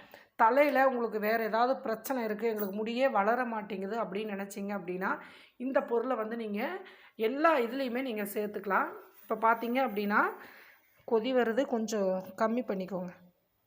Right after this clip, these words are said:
கொஞ்சம் சிம்ல வச்சுட்டு, இந்த மாதிரி ஆளி விதைன்னு சொல்லுவோம். இதுவும் வந்து பார்த்தீங்கன்னா, நாட்டு மருந்து கடையில கிடைக்கும். இதை நீங்க வந்து தண்ணியில போடுறப்ப நல்லா கொதிக்க வச்சீங்க அப்படின்னா, ஒரு ஜெல்லு பதத்துக்கு நம்மளுக்கு கிடைக்கும்.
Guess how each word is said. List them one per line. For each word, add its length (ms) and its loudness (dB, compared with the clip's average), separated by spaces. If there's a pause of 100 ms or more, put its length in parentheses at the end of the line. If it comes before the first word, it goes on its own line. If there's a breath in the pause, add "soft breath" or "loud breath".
(2000)
கொஞ்சம் 280 -6
சிம்ல 240 2
வச்சுட்டு, 360 2
இந்த 260 -4
மாதிரி 220 2
ஆளி 360 4
விதைன்னு 300 -2
சொல்லுவோம். 460 -2
இதுவும் 420 -4
வந்து 180 -4
பார்த்தீங்கன்னா, 420 -2
நாட்டு 320 -2
மருந்து 260 -6
கடையில 320 -2
கிடைக்கும். 540 -6 (360 loud breath)
இதை 220 2
நீங்க 280 0
வந்து 320 4
தண்ணியில 520 2
போடுறப்ப 440 -2
நல்லா 320 -2
கொதிக்க 360 -4
வச்சீங்க 500 -6
அப்படின்னா, 320 -6
ஒரு 140 -4
ஜெல்லு 400 -2
பதத்துக்கு 440 -4
நம்மளுக்கு 360 -6
கிடைக்கும். 540 -6